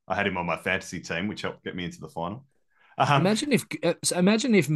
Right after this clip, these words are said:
Speaker 2: if Gurley decided to play rugby and played for Manly.
Speaker 1: <laughs> Well, speaking of fantasy, one of the players in, in my league called themselves Jacking Goff to Gurley picks because at that stage, Jared Goff was their quarterback.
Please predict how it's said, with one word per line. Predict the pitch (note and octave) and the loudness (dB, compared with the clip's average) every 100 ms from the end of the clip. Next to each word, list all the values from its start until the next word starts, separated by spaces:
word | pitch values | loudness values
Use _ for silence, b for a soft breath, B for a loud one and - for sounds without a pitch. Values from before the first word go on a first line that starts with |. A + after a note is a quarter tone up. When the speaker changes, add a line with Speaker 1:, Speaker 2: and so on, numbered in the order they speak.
| D3+ D3 | 2 2
Speaker 2:
if | C#3+ - - | 0 0 0
Gurley | C#3 C#3+ C#3+ B2+ | 4 4 4 2
decided | B2+ C#3+ B2 A#2+ | -2 -2 -2 -2
to | B2 | -2
play | C#3+ C3 | 0 2
rugby | C3 C3 C3 | 2 2 2
and | A#2+ A2+ | 0 -2
played | C3+ B2 | -2 -2
for | A#2+ | -2
Manly. | A2+ C3 B2 A2 _ _ _ _ _ _ _ _ _ _ _ - | -4 -2 -4 -6 _ _ _ _ _ _ _ _ _ _ _ -20
Speaker 1:
<laughs> | - - - - C#3 E3+ - C3+ C3 - - _ _ C3 | -10 -6 -4 -2 0 0 0 -4 -4 -12 -18 _ _ 6
Well, | C#3 C3 - - _ _ | 8 6 2 -14 _ _
speaking | - - F3 F#3 | -6 2 4 6
of | C#3 | 4
fantasy, | C3 A#2+ C3 C3+ A2+ G2+ | 4 2 2 0 0 2
one | A#2 C3 | 4 2
of | C#3+ | 4
the | A#2+ | 0
players | - A#2 A2+ G#2+ G2 | 2 2 2 0 -4
in, | - A2 G2+ G2+ G2+ | -4 0 0 2 4
in | G#2+ | 4
my | G#2+ G2 | 6 6
league | G2 G#2 F#2 - _ | 6 4 4 -4 _
called | - A2+ F#2+ | -4 -2 0
themselves | G2+ A2 G2+ G2 - G#2+ | -2 2 2 0 -4 -8
Jacking | F#2 A#2 A#2 A#2 G#2 | 0 0 0 -2 0
Goff | A2 G#2 - - | 2 0 0 -8
to | G#2+ | -6
Gurley | F2+ G2+ G#2+ G2+ | -2 0 2 0
picks | F#2 G2 - - | -2 -6 -6 -10
because | G#2+ G#2 | -8 -4
at | A2+ | -2
that | A2+ A#2 | 0 -2
stage, | - G#2 F#2+ - | 0 0 0 -2
Jared | A2 G2+ F2 | 0 0 0
Goff | G#2+ - | -2 -2
was | G2+ G2 | -6 -6
their | F2 | -8
quarterback. | - G2 F2+ D#2 | -4 -4 -4 -6